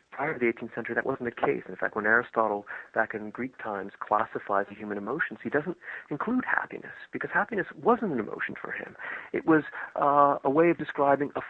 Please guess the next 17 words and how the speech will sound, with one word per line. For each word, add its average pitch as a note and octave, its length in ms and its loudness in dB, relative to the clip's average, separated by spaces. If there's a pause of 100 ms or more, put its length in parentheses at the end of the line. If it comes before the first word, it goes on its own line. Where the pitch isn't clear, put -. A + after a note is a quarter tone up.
full, D#3+ 300 4 (100)
flourishing C3 460 4
life A2+ 320 2 (300)
that A#2+ 100 2
had B2 160 6
all C3 140 8
these B2 180 -2
other, A#2 240 0 (280)
uh, G#2+ 260 -2
components A#2 500 -4
and G#2+ 80 -18
constituents. - 680 -14 (380)
And C3+ 100 0
a C#3 60 0
full G3+ 260 6
and D#3 120 0
flourishing, D3 480 2